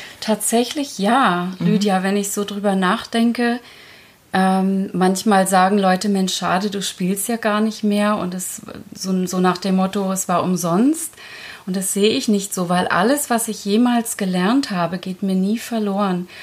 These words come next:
Speaker 1: und hat mich was gelehrt. Und bei der Geige ist es so, es ist ja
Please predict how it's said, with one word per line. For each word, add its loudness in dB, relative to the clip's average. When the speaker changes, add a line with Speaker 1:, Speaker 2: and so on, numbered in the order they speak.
Speaker 1:
und -8
hat -4
mich -2
was -2
gelehrt. 0
Und 0
bei 2
der -2
Geige 0
ist -4
es -4
so, 2
es -8
ist -6
ja 0